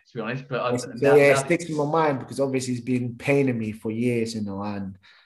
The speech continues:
Speaker 2: that's one thing I actually regret at Barnet, 'cause everything was so perfect. And for me, I think I made that negative, you know, even though people might not see that side. But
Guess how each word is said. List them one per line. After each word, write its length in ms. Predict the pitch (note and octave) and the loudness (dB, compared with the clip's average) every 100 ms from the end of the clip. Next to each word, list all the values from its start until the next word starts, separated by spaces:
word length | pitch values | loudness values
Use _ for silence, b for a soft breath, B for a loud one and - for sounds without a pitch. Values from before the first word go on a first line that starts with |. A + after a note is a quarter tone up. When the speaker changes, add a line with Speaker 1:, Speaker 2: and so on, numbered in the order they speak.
| - | -10
Speaker 2:
that's 220 | B2 A#2+ | -6 2
one 220 | B2 A#2 | 2 2
thing 220 | A#2+ A#2 | -2 -2
I 160 | A2+ A2+ | -2 -2
actually 320 | A2+ A2+ A2+ | -4 -4 -4
regret 320 | A2 A#2 A2 | -2 -2 -2
at 180 | G#2 G#2+ | -4 0
Barnet, 480 | A#2+ A#2 G#2 G#2+ F#2+ | 2 2 0 -6 -8
'cause 160 | G#2+ | -6
everything 400 | G#2 A#2+ A#2 A2+ | 0 0 0 -6
was 160 | G#2+ G#2+ | -8 -6
so 160 | A2+ A2 | -8 -8
perfect. 420 | - A#2+ A2+ A2 | -6 -4 -4 -6
And 200 | A2 G#2+ | -8 -10
for 100 | A#2 | -6
me, 200 | A2+ A#2 | -2 -2
I 80 | A2 | -2
think 240 | G#2+ A2+ A2 | -6 -8 -8
I 40 | |
made 240 | A2 A2+ | -4 -4
that 180 | G#2 F#2+ | -4 -6
negative, 460 | A#2+ G#2+ G#2+ G2+ F#2+ _ b b b b | -6 -6 -8 -12 -14 _ b b b b
you 80 | A2+ | 2
know, 80 | |
even 300 | A2+ B2+ B2+ | 4 4 4
though 120 | B2 A#2+ | 4 2
people 260 | C3 A#2+ | 0 -4
might 180 | A#2 A2+ | -6 -6
not 160 | A2 - | -8 -8
see 220 | - C#3+ | -4 -2
that 200 | B2 - | -2 -4
side. 340 | - F#2+ F#2+ - | -10 -10 -12 -14
But 200 | G2 - | -14 -16